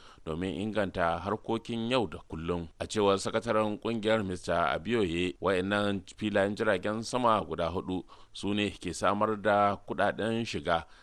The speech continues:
ga sauran filayen jiragen sama guda ashirin da biyu da gwamnatin ƙasar ta mallaka,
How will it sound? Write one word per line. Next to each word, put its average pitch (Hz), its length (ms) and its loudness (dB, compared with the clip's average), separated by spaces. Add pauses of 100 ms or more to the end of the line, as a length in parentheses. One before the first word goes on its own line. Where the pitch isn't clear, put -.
(120)
ga 80 180 0
sauran 107 480 0
filayen 104 400 -4
jiragen 107 400 -2
sama 117 400 0
guda 92 360 0
ashirin 101 400 -8
da 110 80 -4
biyu 87 400 -6
da 85 180 2
gwamnatin 107 580 -4
ƙasar 113 440 -2
ta 107 120 -8
mallaka, 90 560 -2